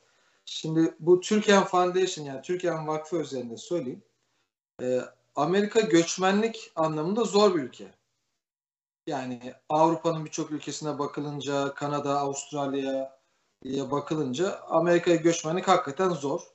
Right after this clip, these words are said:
Yani meşakkatli bir süreç. E, hatta ne kadar yetenekli olursanız olun, e, en çok alınan, e, çalışma izni, yani yabancılar için alınan, e, çalışma izni H one B vizesi diye geçer.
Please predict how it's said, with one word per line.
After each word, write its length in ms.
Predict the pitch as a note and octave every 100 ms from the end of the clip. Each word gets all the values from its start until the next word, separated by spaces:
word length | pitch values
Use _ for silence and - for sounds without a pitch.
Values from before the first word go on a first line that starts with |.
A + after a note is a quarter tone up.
| _
Yani 160 | C3 B2
meşakkatli 640 | C3+ - C#3+ D3+ C3+ C3
bir 60 | G#2
süreç. 540 | - - G3+ - - _ _ _ _ _ B2
E, 120 | D3
hatta 440 | C#3 E3+ - F3+
ne 160 | F3 F#3
kadar 180 | F#3 E3+
yetenekli 500 | E3 F3 E3+ E3+ E3+
olursanız 500 | E3+ E3+ D#3+ D3+ D#3+
olun, 340 | D3 D#3+ E3+ _ _ _ -
e, 120 | C#3+
en 300 | - E3+ F3
çok 320 | E3+ E3+ -
alınan, 440 | D#3 D#3 D#3 D3+ C#3+ _ -
e, 220 | B2 B2
çalışma 520 | - D3 D3 D#3 D#3
izni, 340 | D3 B2 B2 A#2
yani 240 | A#2 A#2
yabancılar 440 | C#3 C#3 C#3 C#3 C#3
için 140 | D3+
alınan, 400 | C3+ C3+ B2+ B2+
e, 520 | B2 A#2 A2+ C3+ -
çalışma 400 | - C3 B2 B2+
izni 200 | A2 B2+
H 320 | F3 E3+ - E3+
one 160 | E3
B 40 | E3
vizesi 440 | D3+ B2 B2 -
diye 140 | A2+
geçer. 520 | G#2+ D3+ D3+ E3+ E3